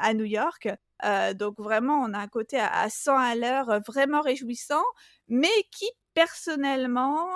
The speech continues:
euh, m'ont un peu épuisé, euh, à force.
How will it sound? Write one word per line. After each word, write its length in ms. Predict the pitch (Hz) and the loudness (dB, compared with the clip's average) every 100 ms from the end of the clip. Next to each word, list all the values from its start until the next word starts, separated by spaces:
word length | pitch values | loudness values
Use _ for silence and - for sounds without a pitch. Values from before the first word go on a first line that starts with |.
| 370 - | -6 -2
euh, 380 | 240 233 233 233 | 0 2 2 2
m'ont 240 | 226 330 | 2 4
un 80 | 311 | 2
peu 340 | 262 277 311 - | 0 -4 -4 -4
épuisé, 680 | 240 233 - 226 233 262 294 | -6 -6 -8 -6 -2 -2 0
euh, 180 | - 214 | -2 -2
à 160 | - 220 | 0 -2
force. 560 | - 202 262 - - | -2 -2 -2 -2 -6